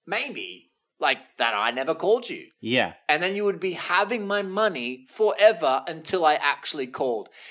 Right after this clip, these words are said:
Speaker 1: And it's your duty as a business to contact me and go, 'Hey, I need to follow through with my end of this bargain.'"
Speaker 2: Yeah, yeah.
Speaker 1: Especially if it's online, because we, it's so out of the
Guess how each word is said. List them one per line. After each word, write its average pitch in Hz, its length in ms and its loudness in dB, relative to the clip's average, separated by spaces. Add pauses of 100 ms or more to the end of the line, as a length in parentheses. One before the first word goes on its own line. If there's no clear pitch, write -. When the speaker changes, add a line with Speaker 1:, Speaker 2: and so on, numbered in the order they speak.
(120)
Speaker 1:
And 185 100 -2
it's 185 200 -6
your 208 220 6
duty 151 580 -2
as 139 160 -2
a 160 60 -6
business 127 560 -6 (360)
to 160 140 -12
contact 127 640 -4
me 90 360 -16 (500)
and 131 200 -2
go, 117 280 0
'Hey, 170 200 -4
I 120 120 -2
need 160 140 -8
to 113 60 -14
follow 131 220 -6
through 123 220 -12
with 113 180 -12
my 110 380 -8
end 113 160 -12
of 98 80 -14
this 90 140 -14
bargain.'" 90 480 -10
Speaker 2:
Yeah, 113 260 0
yeah. 92 240 -2
Speaker 1:
Especially 202 360 -2
if 143 60 -10
it's 127 120 -10
online, 110 420 -8
because 110 300 -12
we, 123 180 -4
it's - 120 -10
so 156 140 -2
out 117 140 -2
of 107 100 -10
the 101 160 -12